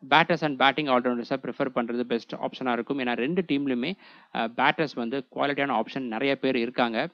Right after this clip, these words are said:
அடுத்ததா டாப் கேப்டன்சி ஆப்ஷன்ல பார்த்தோம்னா, ஃபர்ஸ்ட் ஜாஸ் பட்லர். இதுவரை லக்னோ டீமுக்கு எதிரா சுமாரா தான் பர்ஃபார்ம் பண்ணிருக்காரு. But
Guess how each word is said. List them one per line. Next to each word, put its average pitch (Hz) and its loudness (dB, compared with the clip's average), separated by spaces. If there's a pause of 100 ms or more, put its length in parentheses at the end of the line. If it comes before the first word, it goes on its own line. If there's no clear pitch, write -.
(880)
அடுத்ததா 175 10
டாப் 202 10
கேப்டன்சி 180 8
ஆப்ஷன்ல 160 8
பார்த்தோம்னா, 139 8
ஃபர்ஸ்ட் 147 4 (100)
ஜாஸ் 143 8
பட்லர். 143 4 (420)
இதுவரை 196 10
லக்னோ 156 8
டீமுக்கு 160 8
எதிரா 143 10
சுமாரா 135 8
தான் 139 8
பர்ஃபார்ம் 131 4
பண்ணிருக்காரு. 135 4 (320)
But 147 8